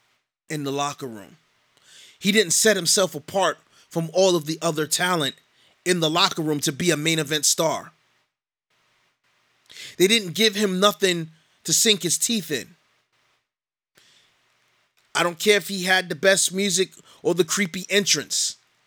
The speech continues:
He has on mixed martial arts kick pads. He throws strikes, he throws kicks. He doesn't do anything substantial.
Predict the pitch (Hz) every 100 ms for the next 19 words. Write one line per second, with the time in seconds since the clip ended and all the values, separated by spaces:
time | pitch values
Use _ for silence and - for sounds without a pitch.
0 | _ _ _ _ _ _ _ _ _ _
1 | _ _ _ _ _ _ _ _ 170 175
2 | 180 175 180 175 185 190 190 202 202 196
3 | 196 196 - - 208 - 175 139 101 -
4 | - - _ _ _ _ _ _ _ _
5 | _ _ _ _ _ _ _ _ _ _
6 | _ - - 175 160 202 196 - 220 208
7 | 170 165 175 196 165 214 190 - - -
8 | - - 202 185 226 220 185 233 220 208
9 | 185 220 208 - 180 220 214 165 -